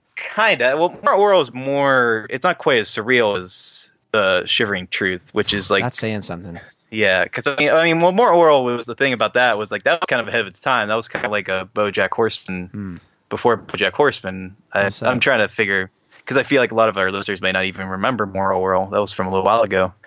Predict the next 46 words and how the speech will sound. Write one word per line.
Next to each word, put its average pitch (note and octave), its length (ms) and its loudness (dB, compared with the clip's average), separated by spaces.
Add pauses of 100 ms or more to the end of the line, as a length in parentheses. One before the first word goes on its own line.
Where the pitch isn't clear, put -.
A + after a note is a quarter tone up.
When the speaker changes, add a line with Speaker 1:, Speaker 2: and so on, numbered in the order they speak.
(160)
Speaker 1:
Uh, G#2 360 4
but G#2 420 0
yeah, F3+ 240 2
I, D3 180 2
I D#3+ 100 2
think B3 280 -4
if D3+ 100 -12
you D#3 220 -8
liked B2 340 0
Moral F#3 240 0
Orel, G#3 220 2
you'll B2+ 80 2
probably A2+ 280 0
dig F#2 240 -12
this. - 340 -6
I D3+ 80 2
mean, G3 240 0
if E3+ 120 -2
you B3+ 80 2
just D#4 200 -2
kinda C#3+ 300 -2 (120)
dig B2 380 -2 (220)
the A2 380 -2 (200)
general A#2 640 -2
style A2 580 2
of G2+ 120 -4
Adult G2+ 280 0
Swim, G#2+ 440 -6
kind G#2+ 220 -2
of - 280 -10 (300)
absurdist, - 1080 0
like, G2+ 200 0
Speaker 2:
Uh, C3+ 100 -6
Speaker 1:
dark G#2+ 360 0
humor. C3+ 600 0
Speaker 2:
I've, D#2+ 60 -8
at B2+ 180 -4
times A3 480 0
I A3 140 4
do. G3+ 500 4
A C#3 200 -2
lot E3 200 0
of G#3+ 60 -2
times G#3+ 260 -4
I E3 140 -2 (180)
don't. C3 480 0